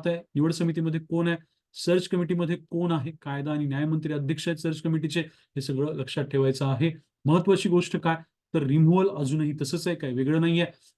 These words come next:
सर्वोच्च न्यायालयाच्या न्यायाधीशाप्रमाणेच वेतन भत्ते आहेत, ते पण तसंच आहे, त्याच्यामध्ये पण काही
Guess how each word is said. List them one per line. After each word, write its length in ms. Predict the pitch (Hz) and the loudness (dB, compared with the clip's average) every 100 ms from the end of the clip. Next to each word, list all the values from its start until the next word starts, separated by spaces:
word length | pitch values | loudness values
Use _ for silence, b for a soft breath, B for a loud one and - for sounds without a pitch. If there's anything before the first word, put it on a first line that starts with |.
| - | -6
सर्वोच्च 340 | 165 175 180 | 2 2 2
न्यायालयाच्या 340 | 180 175 175 | 2 0 -2
न्यायाधीशाप्रमाणेच 880 | 165 156 165 156 185 170 170 185 196 | -4 -2 -4 -4 -6 -2 -2 0 0
वेतन 320 | 190 180 185 | 0 0 0
भत्ते 260 | 175 165 175 | 0 0 -2
आहेत, 120 | 160 156 | -4 -4
ते 60 | |
पण 180 | 135 156 160 | -4 -2 -2
तसंच 220 | 170 170 | -2 -2
आहे, 80 | 160 | -4
त्याच्यामध्ये 340 | 156 156 156 | -4 -4 -2
पण 140 | 156 | -2
काही 160 | 160 165 | 0 0